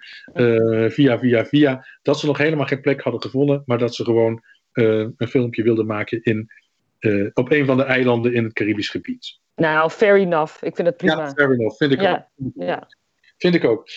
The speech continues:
Speaker 1: Katja, de loting, de loting blijft hetzelfde. Voor zowel de halve finales, eh, dat weten we natuurlijk inmiddels al een tijdje,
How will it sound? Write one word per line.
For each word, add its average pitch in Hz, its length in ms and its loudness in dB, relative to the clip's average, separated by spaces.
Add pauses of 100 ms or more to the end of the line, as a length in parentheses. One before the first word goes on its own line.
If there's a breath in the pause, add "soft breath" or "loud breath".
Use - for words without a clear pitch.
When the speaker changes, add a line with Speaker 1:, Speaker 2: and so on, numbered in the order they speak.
(200 loud breath)
Speaker 1:
Katja, 208 260 2
de 180 100 4
loting, 214 520 4
de 151 100 0
loting 226 320 -2
blijft 156 200 0
hetzelfde. 131 680 -2
Voor 147 380 0
zowel 156 380 0
de 135 180 0
halve 147 320 -2
finales, 151 720 0
eh, 113 200 -2
dat 104 140 -6
weten 123 260 0
we 120 60 -2
natuurlijk 110 320 -4
inmiddels 101 260 -4
al 101 100 -6
een 104 80 -6
tijdje, 107 460 -4